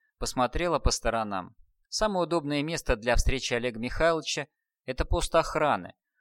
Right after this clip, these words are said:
но надо дождаться, пока он выйдет из машины, и он, и телохранитель. Воротынцева была совершенно уверена, что не сможет устроить перестрелку, как в боевиках,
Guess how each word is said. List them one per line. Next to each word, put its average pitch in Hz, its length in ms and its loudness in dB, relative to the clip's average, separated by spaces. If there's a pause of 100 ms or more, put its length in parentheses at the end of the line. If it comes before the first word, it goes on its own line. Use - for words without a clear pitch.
(120)
но 127 100 -4
надо 190 240 4
дождаться, 170 560 2
пока 127 360 4
он 117 100 -2
выйдет 113 340 -8
из 104 120 -6
машины, 160 560 -6 (320)
и 120 100 -6
он, 180 280 -2 (100)
и 123 100 -10
телохранитель. 123 920 -6 (880)
Воротынцева 156 640 0
была 147 220 2
совершенно 160 600 -2
уверена, 160 400 -2
что 127 240 -6
не 143 140 -4
сможет 147 480 -6
устроить 135 420 -6
перестрелку, 127 720 -2
как 113 220 -4
в 107 60 -10
боевиках, 123 640 -4